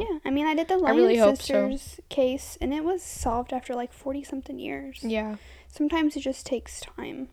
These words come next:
Speaker 2: Yeah, but a
Speaker 1: And
Speaker 2: lot of cases don't ever get
Speaker 1: it
Speaker 2: solved,
Speaker 1: takes
Speaker 2: unfortunately.
Speaker 1: new, new eyes for it to look at.
Speaker 2: Yeah.
Speaker 1: For it to, or, sorry, new eyes to look at it. Look at the case and
Speaker 2: Right.
Speaker 1: examine the evidence.
Speaker 2: Yeah.
Speaker 1: So.
Speaker 2: For sure.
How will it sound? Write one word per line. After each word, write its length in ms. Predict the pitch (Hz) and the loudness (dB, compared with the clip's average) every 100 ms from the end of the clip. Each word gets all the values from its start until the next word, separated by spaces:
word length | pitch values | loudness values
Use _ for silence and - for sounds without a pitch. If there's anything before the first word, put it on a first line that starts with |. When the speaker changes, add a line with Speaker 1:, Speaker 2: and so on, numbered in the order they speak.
| - | -8
Speaker 2:
Yeah, 220 | 233 214 | -4 -2
but 120 | 214 | 0
a 40 | 214 | 0
Speaker 1:
And 160 | 214 | 4
Speaker 2:
lot 240 | 220 214 214 | 4 4 4
of 140 | 214 | 0
cases 420 | - 202 202 202 | -4 -4 -4 -6
don't 240 | - 196 - | -4 -4 -2
ever 180 | 208 196 | -4 -4
get 180 | 190 226 | -4 0
Speaker 1:
it 140 | 269 | 0
Speaker 2:
solved, 60 | - | 2
Speaker 1:
takes 480 | - 254 247 - - | 2 2 0 -8 -2
Speaker 2:
unfortunately. 680 | 294 262 269 262 254 247 240 | 2 4 4 0 -2 -6 -2
Speaker 1:
new, 60 | 269 311 | 2 4
new 60 | 294 | 4
eyes 460 | - 220 226 240 - | 2 0 0 -4 -4
for 160 | 247 226 | -4 -4
it 100 | - | -4
to 160 | - | -8
look 240 | - 233 - | -8 -6 -6
at. 300 | - - 247 - | -6 -8 -12 -12
Speaker 2:
Yeah. 220 | - 220 202 | -4 -2 2
Speaker 1:
For 100 | 269 | 0
it 60 | |
to, 80 | - - - | -2 -14 -6
or, 260 | 254 240 - - - | -4 -4 -8 -14 -20
sorry, 280 | - 254 240 | -4 -4 -2
new 220 | 254 269 | -2 -2
eyes 320 | - 233 240 - | -4 -6 -8 -10
to 100 | - | -8
look 180 | 240 - | -8 -8
at 160 | - - | -8 -8
it. 160 | - - - | -12 -14 -6
Look 160 | 269 233 | -6 -6
at 100 | 240 | -10
the 80 | 254 | -12
case 360 | - 240 240 | -8 -8 -6
and 100 | 226 | -2
Speaker 2:
Right. 400 | 202 196 196 254 - | 0 0 -2 -6 -4
Speaker 1:
examine 460 | 285 269 269 254 240 | -2 2 2 4 0
the 80 | |
evidence. 760 | 226 233 233 233 339 - - - | -2 -4 -4 -6 -10 -12 -18 -6
Speaker 2:
Yeah. 260 | 226 190 190 - - - - - _ - | -2 -2 -4 -14 -20 -20 -20 -20 _ -12
Speaker 1:
So. 500 | - 240 127 - 233 - - - - - - | -4 -2 -4 -8 -12 -14 -16 -18 -20 -20 -20
Speaker 2:
For 160 | - 226 | -8 -6
sure. 400 | - 208 196 | -4 -4 -4